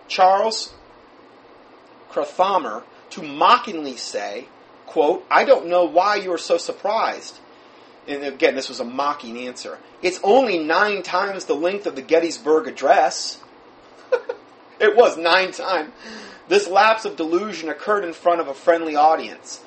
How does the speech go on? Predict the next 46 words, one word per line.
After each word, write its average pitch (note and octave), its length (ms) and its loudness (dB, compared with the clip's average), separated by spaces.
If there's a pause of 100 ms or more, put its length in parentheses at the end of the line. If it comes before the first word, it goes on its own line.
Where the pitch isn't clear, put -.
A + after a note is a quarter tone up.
(260)
Overall, E3+ 800 4
Obama, E3 460 -2
Barack D#3+ 260 2
Obama D3 400 0
seems D#3+ 280 -8
to - 100 -18
be C#3 80 -12
slipping F3 420 -6
into D3 180 -8
a C3 40 -6
slightly D#3+ 420 -2
more C3+ 160 -8
delusional C#3 600 -10
state E3 460 -2
these A2+ 220 -16
days. - 480 -12 (1120)
Well, A3+ 180 -6
he's E3+ 160 -8
like D#3 360 -2
Hitler, - 380 -4 (280)
you A2+ 80 -14
know. G#2+ 260 -12 (500)
Hitler F#3+ 280 6
was D#3 180 -6
nuts. - 560 -2 (880)
And D#3+ 160 0
he G3+ 140 -4
got F3 360 2
more F#3+ 240 2
nuttier F3 640 2
and E3 220 -8
nuttier. A3 280 0
I D#3+ 160 0
saw F#3+ 260 4
a - 20 -6
documentary E3+ 640 0
on C3+ 160 -4
him C3+ 180 -10
one C3 140 -6
time A#2+ 260 -6
where A#2+ 100 -14
he D#3+ 120 -10
was C#3+ 140 -10
on B2+ 120 -10
all F#3+ 400 4
these A#2+ 240 -14